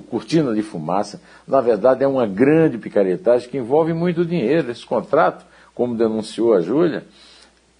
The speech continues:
é de um bilhão e seiscentos milhões, é dinheiro demais. E não caia nessa de, "Oh, nós não compramos nada, cê-, tá ok?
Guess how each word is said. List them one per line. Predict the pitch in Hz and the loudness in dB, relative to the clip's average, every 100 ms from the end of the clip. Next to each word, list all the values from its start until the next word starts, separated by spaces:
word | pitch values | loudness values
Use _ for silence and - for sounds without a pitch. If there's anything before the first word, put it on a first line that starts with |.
| _ _ _ - | _ _ _ -2
é | 156 | 0
de | 156 160 | 0 0
um | 180 170 139 | 2 2 2
bilhão | 160 147 123 143 151 165 | 2 0 2 2 4 4
e | 165 | 2
seiscentos | 156 165 156 - 151 151 147 | 2 2 2 0 -2 -2 -4
milhões, | 151 113 117 135 127 - - | -4 -2 -2 -2 -6 -10 -6
é | - 143 | 0 2
dinheiro | 127 156 151 156 151 | 2 2 6 6 4
demais. | 143 147 123 139 139 113 - - - - | 0 0 0 0 -2 -4 -8 -20 -20 -8
E | 139 | 0
não | 160 175 | 2 2
caia | 170 175 160 | 4 4 4
nessa | 131 147 143 | 4 4 2
de, | 117 | 2
"Oh, | 147 147 156 - 269 226 | 6 8 8 8 8 8
nós | 269 254 | 6 6
não | 262 262 | 6 6
compramos | 220 202 - 254 226 175 | 6 4 6 6 6 6
nada, | 240 254 226 185 | 8 8 8 6
cê-, | - 214 | 4 4
tá | 185 - - 202 | 4 2 6 6
ok? | - | 8